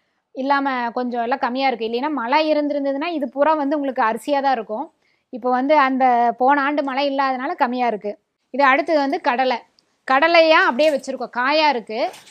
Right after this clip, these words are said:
இந்த காய் நாங்க எப்படியுமே எப்படின்னா, ஒரு ஆறு, ஆறு சாக்கா கொண்டு போய் கடலையை உடைச்சு, கடலைப்பருப்பு வேணும்னு எடுத்து அதுவும் விற்பனை கொடுத்துருவோம். அப்புறம் எண்ணெயும் ஆட்டிக்குவோம்.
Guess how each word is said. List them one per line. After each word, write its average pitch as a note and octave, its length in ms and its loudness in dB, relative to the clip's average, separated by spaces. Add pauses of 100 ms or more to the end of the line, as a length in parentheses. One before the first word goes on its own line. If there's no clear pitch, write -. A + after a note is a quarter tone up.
(240)
இந்த C4+ 160 0
காய் C#4+ 400 2
நாங்க C#4 240 2
எப்படியுமே E4+ 340 0
எப்படின்னா, F#4 240 2
ஒரு D4+ 140 6
ஆறு, C#4+ 280 6
ஆறு C#4 580 4
சாக்கா C#4+ 300 -2
கொண்டு C4+ 220 -4
போய் B3+ 260 -6
கடலையை C4+ 380 -2
உடைச்சு, C4+ 400 -4 (380)
கடலைப்பருப்பு C#4+ 440 -2
வேணும்னு C4+ 320 -2
எடுத்து B3 600 -2 (220)
அதுவும் B3 220 -4
விற்பனை B3 320 -8
கொடுத்துருவோம். A#3 440 -10
அப்புறம் D4 220 -2
எண்ணெயும் B3+ 320 -6
ஆட்டிக்குவோம். G3 400 -12